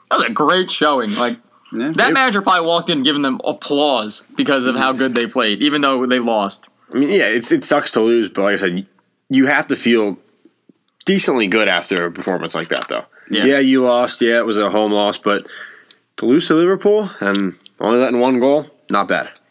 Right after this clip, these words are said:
Speaker 1: Thank, I was gonna say thank you, Huddersfield. I mean, that goal differential really helped out. We only won by one.
Speaker 2: <laughs>
Speaker 1: <laughs> We won by five.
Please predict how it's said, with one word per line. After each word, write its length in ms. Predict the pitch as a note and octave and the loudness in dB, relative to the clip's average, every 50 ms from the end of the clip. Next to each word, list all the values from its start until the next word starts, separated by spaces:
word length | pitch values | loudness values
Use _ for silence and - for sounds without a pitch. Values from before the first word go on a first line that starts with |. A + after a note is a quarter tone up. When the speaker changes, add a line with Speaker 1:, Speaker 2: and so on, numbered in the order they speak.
| _ - | _ -2
Speaker 1:
Thank, 220 | D#3 F3+ G#3+ - | 0 0 0 0
I 60 | D3+ F3 | 0 0
was 100 | G3 F3 | -2 -2
gonna 100 | A#2 G#2 | -6 -4
say 140 | - A#2+ G2+ | -4 -2 -2
thank 200 | C#3 D3 C#3+ - | -2 -2 0 -2
you, 80 | B2 | 0
Huddersfield. 560 | A#2+ D#3 D3+ - - - - - - - - - | 0 0 -2 -2 -4 -8 -8 -8 -8 -10 -10 -12
I 40 | B2+ | -10
mean, 200 | B2 B2+ B2 B2+ | -8 -8 -8 -8
that 240 | C#3 D3+ F3 - _ | -8 -10 -14 -14 _
goal 180 | - D#3 F3 F#3 | -2 -2 0 0
differential 400 | C#3+ B2+ - B2 A#2+ A#2 A2+ A#2 | 0 -2 -2 -2 -4 -4 -4 -4
really 160 | A#2+ C#3 C3 C3+ | -2 -2 -2 -2
helped 200 | D3 C#3 - - | -2 -4 -2 -2
out. 220 | F#2 F#2 F#2 - | -2 -2 -2 -4
We 60 | B2+ | -4
only 160 | B2 D3 A#2+ | -4 -4 -4
won 160 | A#2 B2+ C#3+ C#3+ | -2 -2 -2 0
by 120 | D3 D3+ | 0 -2
one. 260 | D#3 F3 F#3 D3 B2 | 0 -2 -2 -2 0
Speaker 2:
<laughs> 180 | C#3+ C3 A#2+ A#2+ - - - - - | -2 -2 -2 -4 -6 -8 -8 -10 -16
Speaker 1:
<laughs> 140 | - - | -10 -4
We 360 | - G3 F#3 E3 - - E3+ G3 | -2 -2 0 0 -2 0 2 2
won 120 | F#3 C#3 | 0 2
by 100 | B2+ B2 | 0 0
five. 480 | - - - B3 F#3+ B2 G2 - - | 2 2 2 2 2 0 -2 -6 -12